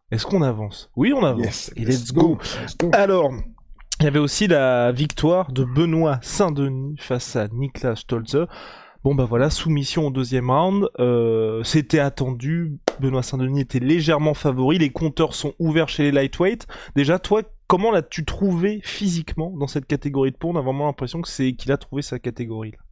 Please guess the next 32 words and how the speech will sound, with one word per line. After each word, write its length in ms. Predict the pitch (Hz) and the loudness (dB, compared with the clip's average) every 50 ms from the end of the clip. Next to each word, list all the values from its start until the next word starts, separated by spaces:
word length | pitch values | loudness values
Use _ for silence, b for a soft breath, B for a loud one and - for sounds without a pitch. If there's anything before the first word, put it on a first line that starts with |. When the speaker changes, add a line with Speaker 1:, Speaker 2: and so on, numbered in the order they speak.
| - - - | -20 -16 -8
Speaker 1:
à 80 | - 117 | -6 -6
l'U 180 | 107 101 101 98 | -4 -4 -6 -12
F 60 | - | -12
C. 160 | - - - - _ _ _ | -16 -18 -18 -20 _ _ _
Speaker 2:
Très 140 | - 139 151 | -2 -2 0
bien. 200 | 147 147 139 131 - - - - - | 0 0 -2 -4 -6 -14 -20 -16 -12
C'était, 400 | - - 127 110 - - 131 123 - - - - - | -6 -6 -6 -6 -4 -4 -4 -4 -4 -8 -18 -14 -8
c'était 220 | - 120 - 123 | -8 -6 -6 -4
fantastique. 600 | - - 113 98 - 101 - - - 101 95 - _ _ - | -4 -4 -4 -4 -6 -8 -12 -10 -10 -12 -12 -12 _ _ -8
Il 100 | 110 107 | -4 -4
était 220 | 113 - - 90 | -4 -4 -6 -10
bien 280 | 95 101 107 110 127 139 _ - | -8 -6 -4 -4 -6 -6 _ -14
physiquement 580 | - - - - - 135 127 127 127 147 151 165 | -20 -18 -14 -8 -6 -6 -6 -4 -2 -2 0 0
et 60 | 160 | 0
mentalement. 560 | 143 127 123 117 - 123 123 120 117 107 - _ - | 0 0 -2 -2 -4 -4 -4 -2 -4 -4 -6 _ -4
Mentalement, 420 | 120 120 120 - 127 127 127 139 | -2 -2 -2 -2 -2 0 0 0
il 80 | 139 135 | 0 0
n'a 140 | 131 120 113 | 0 -2 -2
jamais 300 | 104 117 117 117 120 113 | -2 -2 -2 -2 -2 -4
déçu. 500 | 107 110 98 - - - 147 160 - _ - | -6 -8 -10 -10 -8 -6 -6 -6 -6 _ -10
Et 160 | - 120 120 107 | -6 -6 -4 -4
encore 380 | 101 101 - - 117 110 - - | -6 -8 -8 -8 -10 -10 -10 -12
pire, 300 | - 120 120 127 139 151 - - B B B B B B B B | -8 -4 -2 -2 -2 -2 -4 -8 B B B B B B B B
quand 140 | - 139 131 | -2 -2 -2
tu 180 | - - 139 | 0 -2 -2
entames 400 | 117 113 101 - - 160 160 160 | 0 0 -2 0 0 0 2 2
un 100 | 151 135 | 0 0
combat 460 | 127 - - 110 110 110 113 113 113 - | -2 -2 -2 -2 -2 -2 -2 -4 -6 -6
Speaker 1:
Ouais. 460 | - 104 - - - 113 110 101 95 - | -6 -6 -4 -4 -4 -6 -6 -8 -8 -6
Speaker 2:
avec 440 | 92 101 - 120 110 - - - | -4 -4 -4 -4 -8 -10 -10 -8
une 240 | 120 113 107 110 110 | -6 -4 -4 -2 -2
ouverture 680 | 113 107 98 120 117 - - - - - 131 131 120 | -2 -2 -2 -2 -2 -2 -6 -8 -6 -4 -2 -2 -2